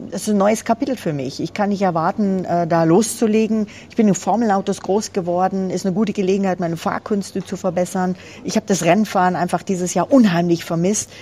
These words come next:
denn das ist das, was ich seit meiner Kindheit liebe.“ Und es ist schon schwierig, den anderen auf der Strecke zuzusehen,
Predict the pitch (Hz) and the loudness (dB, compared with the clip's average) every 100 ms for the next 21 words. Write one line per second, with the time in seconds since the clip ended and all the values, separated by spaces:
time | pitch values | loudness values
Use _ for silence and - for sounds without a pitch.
0 | - 180 175 160 196 - 170 160 165 160 | -4 0 2 0 -4 -2 -2 0 -2 0
1 | 170 170 170 160 - 190 185 160 160 175 | 0 0 0 -2 -2 -4 -2 -2 0 0
2 | 180 - - - 190 208 262 311 311 220 | -2 -6 -20 -6 -4 0 2 2 0 0
3 | 269 269 233 196 214 220 180 185 180 185 | 0 0 0 -2 0 0 -2 -2 -2 -2
4 | 180 - 214 - 208 208 226 | -4 -8 -8 -4 -2 0 0